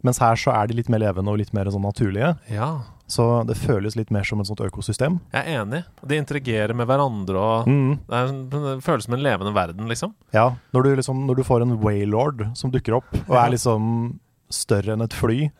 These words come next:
Speaker 2: <laughs> Ja.
Speaker 1: rett foran deg, så er det litt sånn kult, da.
Speaker 2: Wow, jeg betyr ingenting i den
Speaker 1: Nei,
Speaker 2: verden.
Speaker 1: det er sånn, jeg er en liten, ubetydelig, dette er Cthulhu, liksom.
Speaker 2: Ja, ja, ja. Og det er jo veldig få av dem også, eller, eh, ja,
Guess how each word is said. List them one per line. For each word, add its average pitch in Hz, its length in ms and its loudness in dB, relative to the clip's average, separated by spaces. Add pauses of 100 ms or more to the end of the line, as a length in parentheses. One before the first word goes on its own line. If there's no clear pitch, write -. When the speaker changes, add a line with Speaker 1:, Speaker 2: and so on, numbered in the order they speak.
(120)
Speaker 2:
<laughs> - 340 -2
Ja. 131 100 -6 (160)
Speaker 1:
rett 120 180 4
foran 104 280 0
deg, 139 180 2
så 135 80 4
er 120 140 4
det 143 80 -2
litt 151 100 -2
sånn 156 180 -2
kult, 202 260 -2
da. - 60 -6
Speaker 2:
Wow, 262 400 2
jeg 143 200 2
betyr 220 200 -4
ingenting 151 460 2
i - 60 -6
den 147 100 4
Speaker 1:
Nei, 185 220 8
Speaker 2:
verden. 143 80 -2
Speaker 1:
det - 220 -14
er - 100 -4
sånn, 135 100 0
jeg 135 80 0
er 127 160 0
en 135 80 0
liten, 113 260 -2
ubetydelig, 110 440 0
dette 110 160 -4
er 104 40 2
Cthulhu, 92 440 0
liksom. 110 260 -2 (100)
Speaker 2:
Ja, 175 220 6
ja, 175 240 4
ja. 151 140 -4
Og 143 100 -2
det 151 80 4
er 117 220 4
jo 165 180 0
veldig 156 260 -2
få 92 420 -2
av 92 40 2
dem 135 180 0
også, 143 680 0
eller, 107 240 2 (340)
eh, - 320 -16
ja, - 100 -8